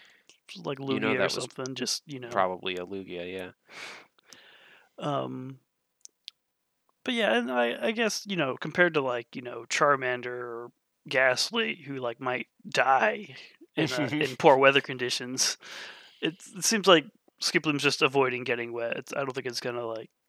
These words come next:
Speaker 1: suffer any dire consequences, though, 'cause
Speaker 2: Yeah,
Speaker 1: it's
Speaker 2: Skiploom just doesn't wanna have to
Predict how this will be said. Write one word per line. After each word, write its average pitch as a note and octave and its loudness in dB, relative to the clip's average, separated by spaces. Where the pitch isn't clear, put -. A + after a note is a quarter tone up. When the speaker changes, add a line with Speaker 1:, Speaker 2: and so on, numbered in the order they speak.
Speaker 1:
suffer B2+ -2
any A#2+ -8
dire B2 2
consequences, - -10
though, - -6
'cause - -18
Speaker 2:
Yeah, A2+ 2
Speaker 1:
it's - -6
Speaker 2:
Skiploom G#2+ -4
just F#2+ -6
doesn't F2+ -8
wanna F2 -8
have F2 -8
to - -12